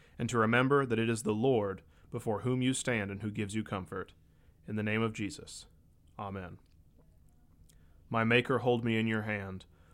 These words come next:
O Christ, forgive and let me stand. Blessed Comforter, do not depart. With faith and love enrich my heart.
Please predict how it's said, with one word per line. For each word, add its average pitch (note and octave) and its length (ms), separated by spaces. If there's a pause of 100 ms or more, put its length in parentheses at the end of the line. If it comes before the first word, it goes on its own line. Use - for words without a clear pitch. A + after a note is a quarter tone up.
(140)
O A2+ 80
Christ, B2 420
forgive B2 300
and G#2 100
let G2+ 140
me G#2 100
stand. G2 560 (300)
Blessed A#2 260
Comforter, A#2+ 420
do A2+ 140
not A2 220
depart. G#2+ 480 (520)
With A#2+ 140
faith B2+ 260
and A#2+ 120
love A2+ 180
enrich G#2+ 340
my G2+ 160
heart. G2 360